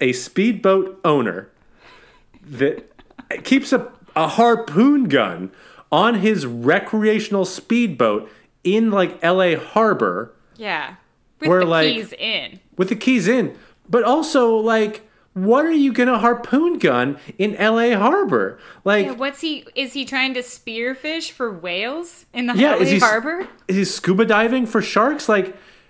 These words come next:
Speaker 1: a harpoon gun on a speedboat at all is weird. Like,
Speaker 2: A
Speaker 1: you don't
Speaker 2: harpoon
Speaker 1: use
Speaker 2: gun
Speaker 1: those
Speaker 2: is
Speaker 1: outside of water. <laughs>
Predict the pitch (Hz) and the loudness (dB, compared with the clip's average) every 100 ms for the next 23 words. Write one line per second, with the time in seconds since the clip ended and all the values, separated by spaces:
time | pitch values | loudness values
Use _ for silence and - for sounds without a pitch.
0 | - 170 233 240 247 294 285 233 175 185 | -8 0 0 2 0 2 2 2 2 0
1 | 190 220 220 214 - 165 - 165 202 302 | 0 -2 0 0 0 -2 -2 0 2 2
2 | 285 147 113 110 98 95 - _ _ - | 2 0 0 -2 -2 -4 -12 _ _ -2
3 | 160 175 - - _ _ _ _ _ - | 0 0 -4 -16 _ _ _ _ _ -4
4 | 165 294 311 285 220 302 226 247 190 - | 2 2 2 2 2 4 4 4 2 2
5 | 180 165 165 208 202 151 170 262 302 110 | 2 2 0 2 2 2 2 4 2 0
6 | 117 - | -4 -6